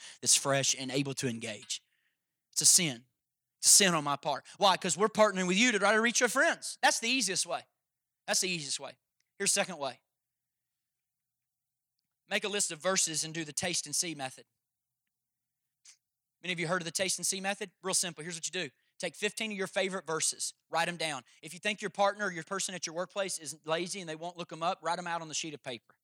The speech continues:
And here's what you do. You write 'em down, fifteen, twenty of 'em,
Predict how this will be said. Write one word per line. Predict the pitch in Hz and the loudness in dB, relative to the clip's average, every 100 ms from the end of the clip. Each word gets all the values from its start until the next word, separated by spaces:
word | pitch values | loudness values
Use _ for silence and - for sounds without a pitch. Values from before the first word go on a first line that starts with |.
| _ _ _ _ _ _ - - - | _ _ _ _ _ _ -20 -20 -10
And | 165 | -2
here's | 202 | -2
what | 185 | -2
you | 180 | 2
do. | 180 120 _ _ _ - | 2 0 _ _ _ -8
You | 175 | 4
write | 185 202 | 6 6
'em | 262 | 4
down, | 247 185 196 - - | 2 2 0 -4 -2
fifteen, | 208 - 214 214 | -2 0 -2 -2
twenty | 202 202 196 | -2 0 0
of | 185 | 0
'em, | 208 | -2